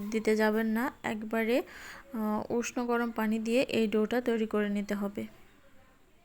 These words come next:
তো আমার ডোটা দেখতেই পাচ্ছেন তৈরি করা হয়ে গেছে,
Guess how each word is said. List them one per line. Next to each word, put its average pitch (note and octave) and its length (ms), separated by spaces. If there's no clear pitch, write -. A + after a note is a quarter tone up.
তো - 100
আমার C4 300
ডোটা B3+ 280
দেখতেই B3 400
পাচ্ছেন C4 400
তৈরি A3+ 280
করা A3 280
হয়ে A3+ 260
গেছে, A3+ 320